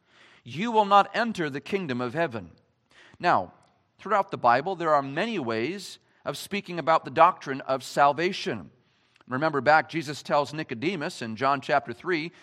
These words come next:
that he must be born again. Again, another kind of child reference. It's a, a baby. You must become a new baby and be born again. So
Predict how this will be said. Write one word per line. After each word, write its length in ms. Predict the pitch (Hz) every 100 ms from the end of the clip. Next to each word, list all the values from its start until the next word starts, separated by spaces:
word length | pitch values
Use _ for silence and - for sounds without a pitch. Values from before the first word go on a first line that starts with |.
| -
that 120 | 160 139
he 120 | 202
must 300 | 185 190 -
be 240 | 190 190 - -
born 340 | 110 151 190
again. 480 | 185 196 247 113 - _ _ _ _ _
Again, 260 | 160 240 220
another 340 | 165 262 247
kind 260 | - 160 135
of 220 | 113 -
child 640 | - - 160 147 120 101 95
reference. 540 | 123 139 - 104 82 123
It's 180 | -
a, 80 | 120 - -
a 80 |
baby. 360 | 120 160 285 139
You 120 | 120
must 220 | 160 160
become 340 | 143 - 170 151
a 80 | -
new 320 | 131 139 269
baby 520 | 208 262 262 135 131 - -
and 140 | 156
be 100 | 160
born 260 | 135 139 151
again. 480 | 160 208 180 101 - _ _ _ -
So 260 | 160 143